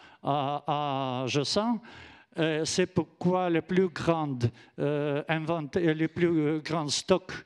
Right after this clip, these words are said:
de tablettes, euh, il est à Rome, chez les Picpus, c'est, c'est parce que c'est eux que, eux, eux qui ont commencé,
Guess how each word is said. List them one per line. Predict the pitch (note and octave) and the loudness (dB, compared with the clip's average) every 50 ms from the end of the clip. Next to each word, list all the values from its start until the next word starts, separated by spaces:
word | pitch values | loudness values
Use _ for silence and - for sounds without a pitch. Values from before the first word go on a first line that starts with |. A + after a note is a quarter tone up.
| _ - | _ -2
de | D3+ - | 0 0
tablettes, | C#3+ - D#3+ D3 C#3+ D3 D#3+ E3+ E3+ E3 - - - - - - - - | 0 0 -2 -2 0 0 2 2 0 0 -2 -6 -8 -8 -6 -6 -6 -2
euh, | D#3+ D3+ D3+ C#3+ C3+ B2+ - - - - - - | 0 0 2 0 0 -2 -6 -10 -20 -20 -10 -4
il | - D#3 D3 D#3 C#3+ F3+ E3 E3+ D3+ | -2 0 0 0 2 2 2 2 0
est | D3 D#3+ - | 0 0 -2
à | C#3+ | -2
Rome, | C#3 C#3 F3+ G#3 A3+ B3 A3+ - - - - - - - - | 0 0 -2 0 0 0 -2 -2 -6 -12 -20 -20 -20 -16 -8
chez | - - C#3+ | -4 -2 -2
les | B2+ C3+ | -2 -2
Picpus, | B2 - C#3 B2+ - _ - C3+ A#2+ - - D3+ E3 G3 G#3+ A3+ | -4 -6 -8 -10 -10 _ -8 -6 -4 -2 -2 0 0 0 -2 -2
c'est, | - - - B2+ B2+ | -4 -4 -2 -2 -2
c'est | A#2 - - C3+ B2+ B2 - - | -4 -4 -4 -4 -4 -4 -6 -4
parce | - C#3 B2+ - | -4 -4 -4 -4
que | - - C#3 | -4 -4 -4
c'est | B2+ - - C#3 | -4 -2 -2 -2
eux | D3 D#3+ D3 | -2 -2 -2
que, | C3+ - - | -2 -2 -2
eux, | C#3 C#3+ D#3+ D#3 D#3 D#3 D#3 - | 0 2 2 2 2 2 0 0
eux | E3 E3+ D#3+ | 0 0 0
qui | - - | -2 -2
ont | C3+ C#3 C3+ C3+ | -2 -2 -2 -4
commencé, | C#3 - D3 C3 C3 C#3 D3 C#3+ A#2+ - - D3 B2 B2 A#2+ | -4 -6 -6 -4 -2 -2 -4 -4 -6 -4 -2 0 0 -2 -4